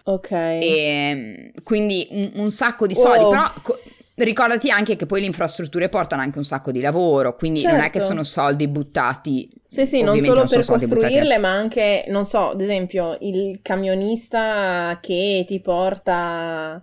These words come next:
Speaker 1: gli animali o dei prodotti alimentari ha bisogno del ponte, cioè senza il,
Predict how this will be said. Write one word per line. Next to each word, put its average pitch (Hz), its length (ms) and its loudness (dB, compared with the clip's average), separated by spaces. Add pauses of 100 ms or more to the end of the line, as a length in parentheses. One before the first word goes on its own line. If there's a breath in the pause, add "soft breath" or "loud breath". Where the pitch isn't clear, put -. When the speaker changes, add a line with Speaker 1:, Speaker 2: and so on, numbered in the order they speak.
Speaker 1:
gli 190 140 0
animali 185 640 2
o 175 400 4
dei 170 220 -2
prodotti 185 420 0
alimentari 190 1000 0
ha 196 120 0
bisogno 196 480 2
del 175 200 2
ponte, 175 640 0
cioè - 180 -2
senza 196 300 0
il, 202 140 -2